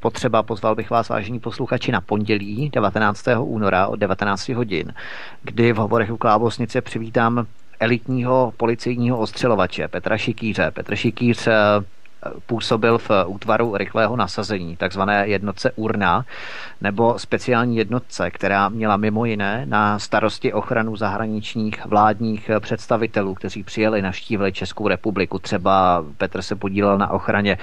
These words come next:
George Bushe staršího nebo bývalého papeže Jana Pavla druhého.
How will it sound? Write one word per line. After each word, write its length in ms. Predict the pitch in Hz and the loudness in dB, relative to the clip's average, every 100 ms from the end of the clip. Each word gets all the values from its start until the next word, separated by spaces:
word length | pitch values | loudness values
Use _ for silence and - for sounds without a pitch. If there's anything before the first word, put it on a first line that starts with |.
| - - 120 | -8 -8 -4
George 400 | 107 101 98 107 | 0 0 2 2
Bushe 280 | 101 101 107 | 2 0 -2
staršího 720 | - 104 110 - 113 107 101 | 2 0 0 -6 -2 0 0
nebo 320 | 101 101 104 | -2 0 0
bývalého 500 | 98 107 101 101 101 | 0 0 2 2 2
papeže 480 | 104 101 120 110 104 | 0 0 0 0 0
Jana 200 | 95 98 | 0 0
Pavla 280 | 101 98 101 | -2 -2 -2
druhého. 520 | 98 98 110 101 | -2 0 2 2